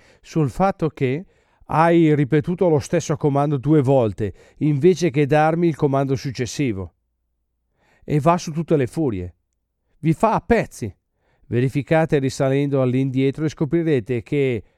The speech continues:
al momento in cui vi ha visto masticare la gomma,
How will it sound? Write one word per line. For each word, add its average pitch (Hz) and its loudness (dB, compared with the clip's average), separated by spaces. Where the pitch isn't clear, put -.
al 143 2
momento 185 2
in 196 2
cui 123 -2
vi 127 0
ha 123 2
visto 165 0
masticare 156 0
la 143 2
gomma, 113 2